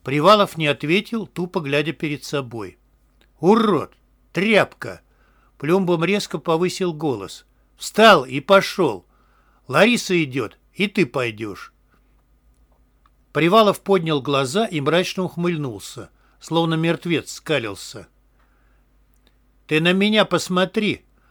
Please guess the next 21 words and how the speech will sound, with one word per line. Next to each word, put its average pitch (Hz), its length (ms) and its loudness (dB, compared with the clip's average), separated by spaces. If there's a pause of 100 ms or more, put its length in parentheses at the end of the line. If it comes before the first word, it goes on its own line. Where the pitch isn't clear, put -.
(100)
предложил 135 680 -2
он, — 98 220 -8 (260)
"и 147 140 -6
на 190 140 2
Ларису. 147 680 0 (380)
Я 160 160 2
больше 165 340 0
не 160 120 -2
могу". 147 500 -6 (1120)
"Да", — 156 420 4 (260)
согласился 156 720 -2
Плюмбум. 131 600 -4 (1200)
"Не 165 180 2
хрен 214 300 -2
было 202 180 2
гамбургеры 131 760 -2
жрать. 120 460 -6 (400)
А 127 140 -6
сожрал, 190 600 2 (300)
изволь 151 400 0
пробежаться 160 960 -2